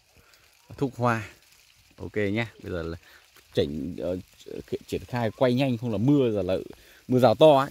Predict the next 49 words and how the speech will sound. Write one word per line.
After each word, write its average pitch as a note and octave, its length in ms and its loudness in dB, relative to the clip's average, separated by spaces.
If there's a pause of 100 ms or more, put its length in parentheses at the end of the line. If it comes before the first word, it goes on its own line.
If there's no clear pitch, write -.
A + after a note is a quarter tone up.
cơn C3+ 180 2
mưa C3+ 160 2
đang B2 180 0
rất D#3 140 -4
là A#2+ 120 -2 (460)
nhiều G#2 240 -6
đây. A2 100 -8 (840)
À A2+ 160 -2
đây. A#2+ 180 -2 (600)
Cái, G#2 100 -2
những A#2 140 0
cái C3 140 -2
em C3 140 2
đầu G#2 200 2
kim C#3+ 220 4
đây C3 100 4
thì A2 100 -4
bây A2 100 0
giờ A2+ 100 4
bắt A2+ 60 2
đầu A#2 80 6
lên A2+ 200 4
lọc. A2 200 4 (520)
Đây, - 160 0 (520)
đầu A2+ 140 2
kim C#3+ 260 6
đây C3 120 6
là A#2 200 4
hôm B2 160 -2
trước E3+ 180 4
thì C3 60 0
bảo F#2+ 120 2
đầu G#2+ 240 2
kim C3+ 180 2
thì A#2 180 -2 (480)
chờ A2 180 6
ăn B2 140 4
thua, C3+ 220 2
nhưng B2+ 120 2
hôm B2+ 80 0
nay C3 160 2
thì A2+ 80 -2
lên B2 140 2
lọc A2 200 4
này. G#2+ 160 -4 (280)
Đây, G#2 140 -4
lên G#2+ 160 -2
lọc G2 180 -2
đây, G#2 100 -8